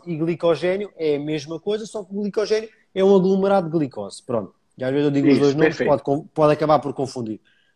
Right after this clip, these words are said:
Speaker 1: Então, o nosso corpo vai produzir o glicogênio na mesma medida que é necessária.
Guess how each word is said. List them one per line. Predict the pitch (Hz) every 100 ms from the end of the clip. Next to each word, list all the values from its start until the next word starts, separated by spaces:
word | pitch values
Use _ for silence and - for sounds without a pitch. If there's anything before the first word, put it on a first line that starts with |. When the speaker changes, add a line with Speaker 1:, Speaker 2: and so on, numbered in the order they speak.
| _ _ _ _ _ _
Speaker 1:
Então, | 175 170 175 160
o | 170
nosso | 220 202 -
corpo | 175 127
vai | 107 139 214 254
produzir | - 214 160 185 160
o |
glicogênio | 139 151 185 160 170 135 143 147 170 -
na | 147 156 147
mesma | 156 220 254 202 202
medida | 180 165 143 139 123 185 - _ _ _ _
que | - 254 220
é | 208
necessária. | 202 196 202 - 214 143 131